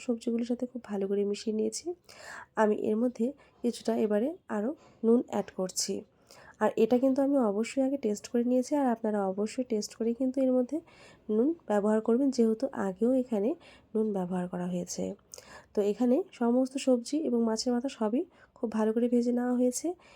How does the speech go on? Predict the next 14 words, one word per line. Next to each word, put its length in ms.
এবং 300
সমস্ত 420
সবজিগুলি 520
খুব 160
ভালো 240
করে 180
সেদ্ধ 340
হয়েছে, 280
কিন্তু 300
এর 160
মধ্যে 300
আমি 160
তারপরেও 480
কিছুটা 340